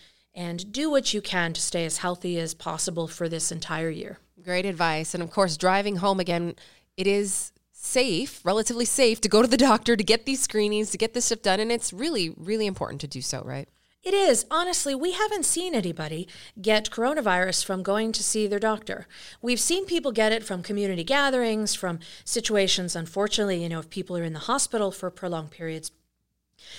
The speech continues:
Speaker 1: But just going in to see your doctor in the clinic, th-, there's temperature screen,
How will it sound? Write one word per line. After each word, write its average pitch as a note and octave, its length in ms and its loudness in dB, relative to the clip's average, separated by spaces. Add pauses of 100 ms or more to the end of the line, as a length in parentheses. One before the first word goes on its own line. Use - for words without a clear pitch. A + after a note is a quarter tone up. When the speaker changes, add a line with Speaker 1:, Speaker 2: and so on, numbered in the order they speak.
(120)
Speaker 1:
But C#4 140 2
just - 240 -2
going G#4+ 220 2
in C#4 100 2
to C4 100 -2
see B3 140 0
your A3+ 80 2
doctor F#3+ 320 0
in F#3 100 -4
the E3+ 60 -6
clinic, F3 360 -6 (320)
th-, C4 200 -2
there's B3+ 280 0
temperature C#4+ 500 -2
screen, A#3+ 640 0